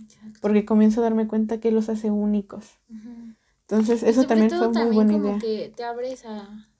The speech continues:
Speaker 1: a otro mundo, o sea, no nada más, por ejemplo, yo nada más era puro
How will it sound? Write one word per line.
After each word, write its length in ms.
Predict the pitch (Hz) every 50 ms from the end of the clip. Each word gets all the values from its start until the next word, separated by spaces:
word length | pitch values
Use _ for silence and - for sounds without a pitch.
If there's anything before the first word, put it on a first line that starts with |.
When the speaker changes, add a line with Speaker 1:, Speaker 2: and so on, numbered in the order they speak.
| _ _ -
Speaker 1:
a 100 | 226 233
otro 300 | 233 220 226 247 247 247
mundo, 640 | 233 226 233 233 233 233 220 214 208 214 214 - -
o 120 | - 220 220
sea, 180 | 220 226 220
no 160 | 220 220 220 226
nada 240 | 220 220 220 220 220
más, 380 | 220 226 226 240 233 - - _ _ _ _ _ _ _ _ _ _ _ _ _ _ _ _ _ _ _ _ -
por 100 | 247 247
ejemplo, 400 | 247 226 240 226 220 214 226 226
yo 220 | 233 226 226 226
nada 260 | 220 226 226 226 226
más 260 | 226 220 220 220 220 -
era 260 | 226 214 214 214 214 214
puro 640 | 220 214 214 214 214 208 202 196 180 - - -